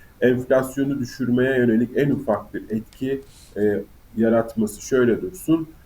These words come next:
enflasyonun biraz daha artmasına imkan tanıyacak unsurlar ki bu sırada da dünyada her gün bir merkez bankası faiz arttırıyor.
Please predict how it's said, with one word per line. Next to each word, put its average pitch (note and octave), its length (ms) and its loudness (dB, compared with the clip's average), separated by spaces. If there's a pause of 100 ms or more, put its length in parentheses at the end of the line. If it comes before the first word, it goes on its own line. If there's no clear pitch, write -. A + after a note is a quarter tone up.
enflasyonun B2 720 0
biraz A#2+ 360 2
daha C#3+ 360 2 (180)
artmasına B2 720 -2
imkan A#2+ 520 0
tanıyacak G2+ 520 -4
unsurlar A2+ 680 0
ki G#2+ 240 -6 (300)
bu C#3+ 80 0
sırada B2 400 4
da A2 140 2
dünyada A#2 680 2 (220)
her C#3 200 8
gün A2+ 300 0
bir A2+ 80 2
merkez G#2+ 560 0
bankası G2 480 -4 (100)
faiz F#2 380 0
arttırıyor. B2 680 0